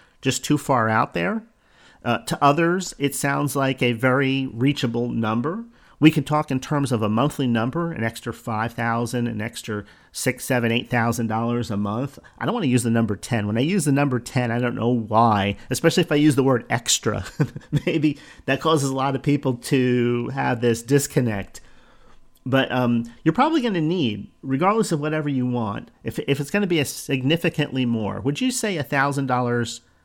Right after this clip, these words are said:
a month is significantly more? Would you say five is significantly more? I think it, all of any number is significant because it's gonna help you. It's gonna help your family.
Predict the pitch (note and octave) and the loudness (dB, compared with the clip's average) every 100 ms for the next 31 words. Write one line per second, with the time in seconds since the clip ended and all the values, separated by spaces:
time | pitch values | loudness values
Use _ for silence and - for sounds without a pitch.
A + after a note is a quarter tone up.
0 | - A2+ G#2+ A2 A#2 G#2 - G2 G#2+ A2 | -2 2 2 2 -2 -6 -4 -8 -4 -4
1 | A#2 G2 A#2 A2 G#2+ G#2 G#2 G2+ F#2+ _ | -4 -6 -8 -6 -4 -4 -4 -6 -8 _
2 | - _ _ - C#3 C#3+ D#3 - D#3 D3+ | -20 _ _ -2 0 4 2 2 2 2
3 | A#2 G#2+ A2+ - A2 A2 - A2+ A2 G#2 | 2 0 -6 -6 -6 -6 -6 -8 -8 -8
4 | G#2+ G#2 F#2 - - _ _ - D#3 A3 | -6 -6 -8 -10 -18 _ _ 0 2 2
5 | A3+ F#3 - _ _ _ _ D#3+ G#3+ G#3+ | 2 -2 -4 _ _ _ _ 4 6 6
6 | E3+ - G#3 A#3+ E3+ E3 C#3 A#2+ A#2 - | 2 0 2 4 4 4 4 2 0 0
7 | B2 A#2 A#2 A#2 - - _ _ _ _ | -2 0 0 -2 -8 -12 _ _ _ _
8 | _ _ _ - C#3 C3+ B2 A2+ - B2 | _ _ _ -4 0 4 4 2 0 -4
9 | - B2 A2 A2+ - - - - - C3+ | 0 0 0 -2 -4 -12 -14 -16 -4 -2
10 | A#2+ A2+ G#2 - G#2+ G#2 - A2+ | 0 0 -2 -8 -10 -10 -12 -18